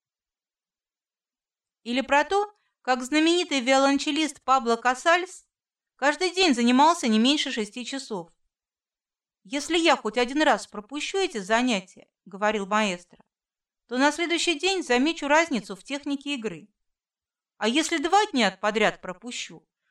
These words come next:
то эту разницу заметят и мои слушатели». Или про то, что у знаменитого Казановы главной любовью его жизни была какая-то таинственная красавица,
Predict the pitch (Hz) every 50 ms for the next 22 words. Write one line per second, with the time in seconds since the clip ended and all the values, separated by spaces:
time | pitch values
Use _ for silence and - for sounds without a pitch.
0 | _ _ _ _ - 302 339 330 359 370 381 403 370 359 311 285 - 277 233 262
1 | 269 277 311 359 349 294 240 - 233 208 208 208 233 277 302 - - 262 254 254
2 | 247 - 240 214 - 214 190 185 180 190 _ _ _ _ _ _ _ _ _ _
3 | _ _ _ _ _ _ _ _ _ _ _ _ _ _ _ _ _ _ _ _
4 | _ _ - 233 247 262 262 262 262 269 277 285 370 370 392 392 381 _ _ _
5 | _ _ _ _ - - - 285 285 - - 240 240 233 285 285 294 311 320 339
6 | 339 320 311 269 285 277 285 269 240 277 285 294 330 370 381 320 220 175 160 160
7 | - 240 277 294 294 285 294 294 294 311 262 294 339 330 269 254 254 254 247 196
8 | 208 226 262 254 285 302 285 370 381 370 349 - - - 151 - _ _ _ _
9 | _ _ _ _ _ 185 226 277 339 381 370 370 349 359 - 339 349 349 339 320
10 | - 320 330 330 339 330 - 302 302 320 320 320 320 320 330 349 339 - 359 330
11 | 277 196 165 160 160 - - - _